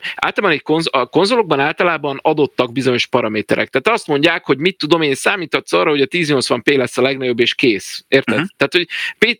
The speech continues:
Speaker 1: P C-n ugye nem így megy, ott le kell kérned a videokártyától, hogy milyen felbontások vannak, azt kiválasztja, bla, bla, bla. Na most a, az új konzol S D K-kban, amit a nemrég frissítettekben, már,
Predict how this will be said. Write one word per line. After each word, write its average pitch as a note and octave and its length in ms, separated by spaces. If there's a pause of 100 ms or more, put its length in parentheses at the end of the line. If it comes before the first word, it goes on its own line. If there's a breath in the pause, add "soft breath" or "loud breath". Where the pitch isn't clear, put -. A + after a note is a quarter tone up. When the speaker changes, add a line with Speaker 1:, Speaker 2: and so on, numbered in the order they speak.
Speaker 1:
P G#3 100
C-n G#3+ 160
ugye G3+ 140
nem G3+ 160
így D3+ 80
megy, C#3 200
ott C#3+ 100
le F3 100
kell D3+ 160
kérned C#3 400
a - 20
videokártyától, B2+ 720
hogy A#2 120
milyen B2+ 220
felbontások C3+ 680
vannak, B2 360
azt B2 180
kiválasztja, B2 540
bla, A2+ 160
bla, G#2 140
bla. G2 160 (420 loud breath)
Na B2 100
most C#3 160
a, - 240
az C#3+ 200
új G3 360 (100)
konzol C#3+ 420
S D#3 60
D F3 120
K-kban, F#3 400
amit C3+ 260
a A2+ 140
nemrég C#3+ 340
frissítettekben, E3 920
már, D#3+ 340